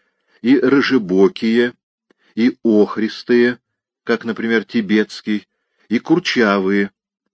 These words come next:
Они действительно курчавые. Есть даже черно-бурые зайцы.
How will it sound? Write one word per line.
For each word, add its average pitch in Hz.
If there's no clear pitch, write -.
Они 82
действительно 120
курчавые. 82
Есть 120
даже 139
черно-бурые 139
зайцы. 90